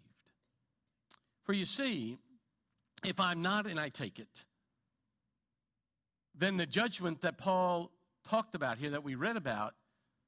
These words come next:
could ver-, very well be yours. This is a family reunion. This is for those who have been redeemed through the blood of the Lord Jesus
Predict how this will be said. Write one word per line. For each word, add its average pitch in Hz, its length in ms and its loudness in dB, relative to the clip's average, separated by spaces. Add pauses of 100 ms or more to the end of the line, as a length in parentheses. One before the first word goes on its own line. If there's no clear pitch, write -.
(460)
could 202 160 2
ver-, 196 460 2
very 208 420 2
well 185 680 0
be 185 160 2
yours. 208 960 -2 (960)
This 240 280 4
is 214 240 2
a 208 200 0
family 247 560 2
reunion. 156 420 -4 (1080)
This 233 220 2
is 262 140 -2
for 226 160 2
those 233 260 4
who 233 80 2
have 214 140 2
been 214 160 2
redeemed 214 480 2
through 240 100 0
the 185 100 4
blood 233 300 4
of 208 60 -2
the 214 80 2
Lord 208 240 2
Jesus 220 420 0